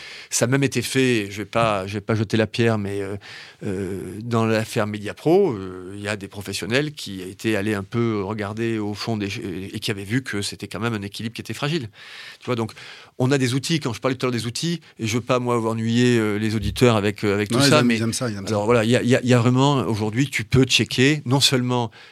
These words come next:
Speaker 1: la solvabilité, la surface financière, il y a des bases de données, tu peux vraiment checker beaucoup de choses, mais tu peux aussi t'appuyer sur des outils existants. Tu as ce qu'on appelle les, les, les armes anti-blanchiment, tu peux, tu peux avoir des, des, des, des administrations qui regardent, euh,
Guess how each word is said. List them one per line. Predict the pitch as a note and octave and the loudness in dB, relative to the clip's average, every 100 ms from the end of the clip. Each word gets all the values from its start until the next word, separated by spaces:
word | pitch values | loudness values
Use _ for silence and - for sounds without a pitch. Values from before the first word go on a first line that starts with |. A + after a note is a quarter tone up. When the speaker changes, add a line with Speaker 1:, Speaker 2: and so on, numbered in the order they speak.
| _ G#2+ | _ -4
Speaker 1:
la | G#2+ | -2
solvabilité, | - A2 G#2 G2 G2+ G2 D3+ E3 | 0 -2 -2 -4 -8 2 4 6
la | C#3+ | 4
surface | G#2 A2 A2 | 0 -4 -6
financière, | - G#2 F#2+ - D3 D3 | -6 -4 -2 4 4 4
il | |
y | G#2+ | -2
a | |
des | G#2 | 0
bases | A2 A#2+ | 2 2
de | A2+ | 2
données, | A2 A2+ C3+ | 2 4 2
tu | - | 0
peux | - | -4
vraiment | G#2 A2+ A2+ | -2 -2 -2
checker | - A2+ | -4 -6
beaucoup | G#2 G#2+ | -8 -8
de | |
choses, | - D#3+ F3+ - - - - | -2 -2 -2 -10 -16 -16 -14
mais | - A2 | -2 0
tu | - | 0
peux | G2+ G#2+ G#2+ F2+ | -2 0 0 0
aussi | G#2+ F#2+ F#3 G#3 - - - | -2 0 2 0 -2 -14 -6
t'appuyer | G2+ - G#2 C#3 F3+ | -6 -2 2 4 4
sur | - B2+ A#2 | 2 -2 -2
des | F#2 G2+ G2+ G2+ | -2 -2 -4 -6
outils | G2+ G#2 | -4 -4
existants. | F#2 F#2 - F3 | -2 -2 2 2
Tu | E3+ G#2+ | 2 0
as | A2 A2 | 2 2
ce | G2 | -2
qu'on | G2 | -6
appelle | F#2+ - A2+ | -2 0 2
les, | G#2 G#2 G2 G2+ | 2 2 0 -2
les, | G2+ G#2 - _ _ - - | -4 -6 -8 _ _ -6 -4
les | B2+ A2 | -2 2
armes | A#2+ A#2 | 2 2
anti-blanchiment, | G#2+ - A2 A2 - A#2+ E3+ G3 | -2 -4 -4 -2 -2 2 2 0
tu | - | -4
peux, | - A2+ G2 | -4 -4 -2
tu | F#2+ | -6
peux | - A2+ | -4 0
avoir | G#2+ A2+ | 2 2
des, | G#2+ G#2 | 0 -4
des, | G2+ G2+ | -4 -6
des, | G2+ | -6
des | G2+ A#2+ G#2 A2+ B2 | -4 -2 -2 2 4
administrations | A#2+ A2+ A#2 - A#2+ | 4 2 2 2 0
qui | - | 2
regardent, | A2+ A2+ A#2+ A#2 | 2 4 4 2
euh, | G#2 G2+ G2 G#2 G2 G#2 | 0 -2 0 0 -2 -4